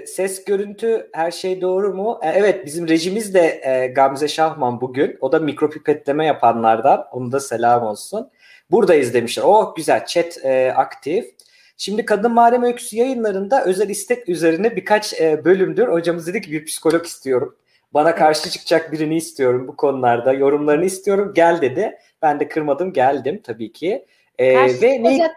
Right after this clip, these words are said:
Speaker 2: demeyelim de katkı
Speaker 1: Hı.
Speaker 2: yapacak ve, e, o, o, o, o öyle değil diyecek yani.
Speaker 1: Ha, o öyle
Speaker 2: Güzel
Speaker 1: değil.
Speaker 2: bir
Speaker 1: Evet, daha,
Speaker 2: Ha,
Speaker 1: daha
Speaker 2: evet.
Speaker 1: doğru. Sizin dediğiniz, "O öyle değil." diyecek biri istemiştiniz.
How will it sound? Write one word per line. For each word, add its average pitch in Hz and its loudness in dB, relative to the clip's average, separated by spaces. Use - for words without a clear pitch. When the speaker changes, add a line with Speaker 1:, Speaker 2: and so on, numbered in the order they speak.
Speaker 2:
demeyelim 349 2
de 202 -2
katkı 254 -4
Speaker 1:
Hı. 277 -2
Speaker 2:
yapacak 247 0
ve, 254 4
e, 208 2
o, 202 -2
o, 233 0
o, 240 2
o 262 8
öyle 247 4
değil 208 2
diyecek 170 -2
yani. 170 -12
Speaker 1:
Ha, 156 0
o 190 6
öyle 190 8
Speaker 2:
Güzel 196 4
Speaker 1:
değil. 147 -2
Speaker 2:
bir 156 2
Speaker 1:
Evet, 139 0
daha, 143 4
Speaker 2:
Ha, 226 2
Speaker 1:
daha 247 4
Speaker 2:
evet. 247 2
Speaker 1:
doğru. 233 -2
Sizin 311 0
dediğiniz, 320 2
"O 147 -2
öyle 147 0
değil." 139 -8
diyecek 127 -4
biri 139 -6
istemiştiniz. 143 -10